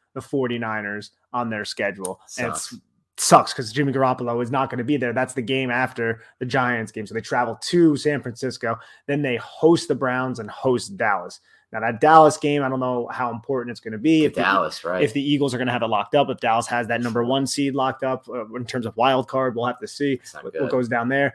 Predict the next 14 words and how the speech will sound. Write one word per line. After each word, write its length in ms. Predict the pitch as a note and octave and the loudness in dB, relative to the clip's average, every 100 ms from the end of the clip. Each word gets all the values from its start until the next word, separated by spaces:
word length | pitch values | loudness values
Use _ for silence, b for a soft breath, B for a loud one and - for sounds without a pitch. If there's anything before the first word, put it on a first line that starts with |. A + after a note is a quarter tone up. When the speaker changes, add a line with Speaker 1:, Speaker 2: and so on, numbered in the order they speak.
| b | b
Speaker 1:
In 40 | B2 | 2
terms 220 | D#3+ C#3 | 2 2
of 60 | C3+ | -4
the 40 | |
Browns, 640 | A2+ D3+ D3 D3 D3 - - C3+ | 4 6 8 6 4 -2 -8 -6
it'll 80 | |
be, 120 | B2+ C3 | -4 -4
what, 260 | B2 A2+ | -4 -6
their 200 | A2+ A2+ | -6 -8
fourth 460 | - - D3 C#3 - | -8 0 4 4 2
game 240 | C#3 C#3 | -2 0
with 140 | B2+ B2 | 0 -2
Deshaun 420 | A2+ C3+ C3 B2 | -4 -2 0 0
Watson. 520 | B2+ B2+ - C3 | 0 0 -2 -4